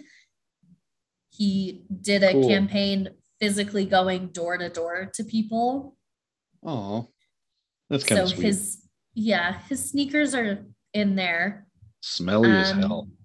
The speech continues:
Speaker 1: oh, probably. There is a Black Hawk casino chip.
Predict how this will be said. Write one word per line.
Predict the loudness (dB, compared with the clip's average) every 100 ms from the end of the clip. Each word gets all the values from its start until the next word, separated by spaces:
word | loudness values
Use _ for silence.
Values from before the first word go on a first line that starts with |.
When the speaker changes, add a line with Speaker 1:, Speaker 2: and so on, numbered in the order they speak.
| _ _ _ _ _ _
Speaker 1:
oh, | 2 2
probably. | 0 -4 -4 -4 -6 -6 -6 -10 -16 -20 _ _ _ _ _ _
There | 2 2 2
is | -2 0
a | 2 0 -2 0
Black | 2 2 0
Hawk | -2 -2 -6 -6
casino | -6 -2 2 2 2
chip. | 0 0 -2